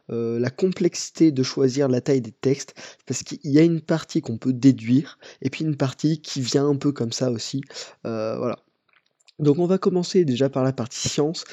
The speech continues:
Qu'est-ce, quelles règles tu peux t'imposer qui vont te permettre, euh, de mieux choisir tes polices, euh, tes, tes tailles de texte ? Donc la première règle, c'est d'éviter un texte en moins de quatorze pixels.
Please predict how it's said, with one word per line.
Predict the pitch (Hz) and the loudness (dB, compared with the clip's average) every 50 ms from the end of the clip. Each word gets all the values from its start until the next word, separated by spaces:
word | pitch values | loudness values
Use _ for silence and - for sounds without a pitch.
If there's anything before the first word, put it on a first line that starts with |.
| - - - _ _ _ | -20 -20 -20 _ _ _
Qu'est-ce, | - 196 196 - - - _ | 4 4 4 4 2 -6 _
quelles | - 151 135 131 | 4 4 4 6
règles | 123 113 127 165 170 160 - | 4 2 2 2 2 2 0
tu | - - - | -6 -14 -8
peux | - 123 | -8 -6
t'imposer | - - 117 117 110 117 117 107 131 156 170 - - - - | -4 -2 -4 -4 -2 -6 -2 2 2 2 2 0 -8 -20 -20
qui | - - - | -10 -6 -2
vont | 135 147 147 143 | 2 2 2 2
te | 135 | 2
permettre, | 131 131 120 120 127 131 147 - - - - - _ - | 2 2 2 4 2 0 -2 -2 -6 -14 -20 -20 _ -2
euh, | 123 123 120 | 0 0 2
de | 110 117 120 | 2 2 2
mieux | 120 131 139 143 | 4 6 4 4
choisir | 131 - - 120 113 110 127 - | 2 2 -2 -4 -4 -4 -6 -6
tes | - 135 | -8 -10
polices, | 110 113 113 113 - - - - - | -8 -8 -10 -10 -10 -14 -14 -2 0
euh, | 139 127 113 | 2 2 2
tes, | 107 - - 113 101 101 107 - - - | 0 -4 -6 -6 -6 -6 -10 -16 -14 -8
tes | - 131 | -8 -4
tailles | - 139 127 120 | 0 2 2 2
de | 113 110 | 0 -2
texte ? | - - - - - - - _ - - - - - - - _ | -8 -10 -14 -16 -18 -20 -20 _ -20 -20 -20 -20 -20 -20 -20 _
Donc | - 117 113 - | -14 -12 -4 2
la | 160 156 | 2 2
première | 156 - - 160 170 165 160 151 | 4 2 0 0 2 2 2 2
règle, | 135 143 143 147 143 | 2 2 2 2 0
c'est | - - 127 123 | -2 -2 -2 -2
d'éviter | 113 107 131 131 127 113 117 - _ - 127 127 127 - - | 0 4 6 6 6 4 0 -8 _ -2 0 0 0 0 -2
un | 120 117 | -4 -6
texte | 117 - - 123 113 - - - | -6 -4 -4 -4 -4 -4 -6 -8
en | 113 110 | -6 -4
moins | 110 117 120 120 | -4 -2 -2 -2
de | 113 110 | -4 -4
quatorze | 110 - _ - 127 123 - 98 92 - | -8 -6 _ -2 -2 -2 -4 -8 -10 -10
pixels. | - - - - - - 110 - - - | -12 -12 -14 -12 -10 -8 -8 -10 -10 -14